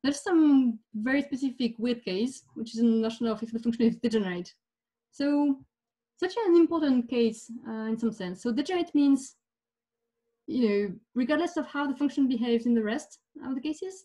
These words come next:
there is some R, some value of R, for which, uh, f is at, f of R is at most three R.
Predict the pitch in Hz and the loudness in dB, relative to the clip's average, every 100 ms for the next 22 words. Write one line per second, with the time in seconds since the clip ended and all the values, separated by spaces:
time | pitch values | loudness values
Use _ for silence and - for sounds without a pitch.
0 | - 254 240 - 294 277 - 202 240 339 | -4 -2 -2 -2 0 0 -4 -6 -4 -6
1 | - 269 233 262 247 240 226 214 _ _ | -2 0 2 2 0 0 -2 -4 _ _
2 | _ _ _ _ 226 - 196 208 339 - | _ _ _ _ -10 -8 -6 -2 -4 -6
3 | _ _ _ _ _ - 269 269 247 - | _ _ _ _ _ -8 -2 0 -2 -4
4 | - - 247 240 233 233 - 269 269 247 | -14 -12 -8 -4 -2 -4 -2 -4 -4 -8
5 | - 269 262 240 247 233 240 262 247 - | -6 -8 -6 -2 0 2 4 2 2 -6
6 | 196 165 151 | -6 -4 -8